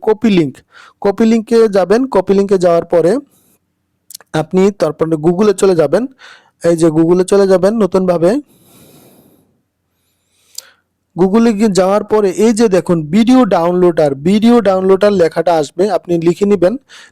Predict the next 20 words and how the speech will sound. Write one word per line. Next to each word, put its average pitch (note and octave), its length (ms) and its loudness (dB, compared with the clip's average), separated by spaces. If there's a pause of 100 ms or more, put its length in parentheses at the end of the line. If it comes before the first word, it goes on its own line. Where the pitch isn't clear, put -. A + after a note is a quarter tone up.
(100)
লেখার E3 300 -2
পরে G3+ 300 0
এই E3+ 80 0
যে F3 100 2
দেখুন F#3+ 340 -2 (380)
আপনার E3 300 -2
কয়েকটা F3+ 360 -2
অপশন F#3+ 220 -4
আসবে, F#3 320 -2
এই A3+ 120 -2
যে F3+ 140 0
সে-, - 420 -4 (420)
এই F3 180 0
যে F3 100 -2
save G3 520 0
from G#3 180 0 (140)
net A3 180 0 (600)
online F3 320 0
video F#3+ 200 2
downloader, F3 460 0